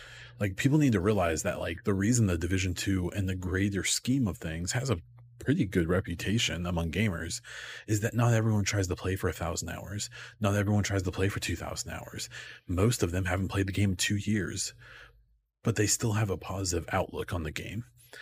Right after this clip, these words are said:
And so I think you do have to really,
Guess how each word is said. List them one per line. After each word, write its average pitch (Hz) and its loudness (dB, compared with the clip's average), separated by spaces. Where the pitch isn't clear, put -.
And 110 2
so 120 4
I 104 2
think 151 2
you 120 6
do 98 2
have 87 -2
to - -2
really, 85 0